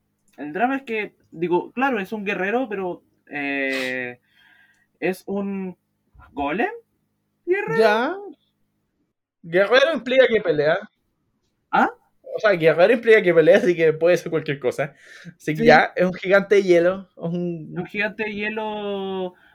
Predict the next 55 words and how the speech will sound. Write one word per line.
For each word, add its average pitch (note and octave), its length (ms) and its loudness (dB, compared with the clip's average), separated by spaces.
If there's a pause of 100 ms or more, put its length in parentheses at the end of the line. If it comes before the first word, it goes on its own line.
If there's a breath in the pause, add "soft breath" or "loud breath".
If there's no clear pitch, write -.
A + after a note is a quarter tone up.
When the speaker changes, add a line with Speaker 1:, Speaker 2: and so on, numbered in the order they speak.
Speaker 1:
sólido D3+ 480 -6
proveniente D3+ 460 -6
de E3 120 -4
un D#3 200 -6
glaciar, D#3 640 -4 (160)
eh, C#3 640 -4
escondido D3+ 520 -8
en D#3 60 -8
las D3+ 140 -8
catacumbas C#3 500 -10
del C3+ 140 -4
mundo. G#2 320 -14 (1500)
Speaker 2:
Es - 60 -20
como, C#3 460 -2
es - 60 -10
Speaker 1:
Por D#4 100 -4
Speaker 2:
como - 140 4
Speaker 1:
eso - 100 -2
Speaker 2:
Ymir. A3 120 0
Speaker 1:
explica A3+ 400 -4
el A#3 80 -4
por F#3 160 -10
qué G#3 100 -8
no A3 100 -8
se A3+ 140 -10
derrite, C3 360 -8
porque A2+ 180 -16
está D#3+ 160 -14
tan F#3 180 -6
cerca A#3 360 -8
de, G3+ 220 -4
el, G3+ 140 -6
el, F3+ 240 -6
ese - 260 -12
hielo G3+ 200 -8
estaba G3+ 240 -8
tan F#3+ 140 -10
cerca - 260 -14
del G3+ 120 -12
centro F#3+ 260 -12
de G3+ 60 -2
la F3 80 -4
Tierra F3 380 -6 (280)
que D#3 80 -8
no E3 100 -6
se F3 120 -8
derrite. C3+ 340 -6
Aguanta E3+ 400 -4
el F3 100 -6
calor E3 260 -6
más E3+ 180 -10
infernal C3 380 -12
que D3 100 -12
puede C3+ 160 -6
haber. G2+ 180 -10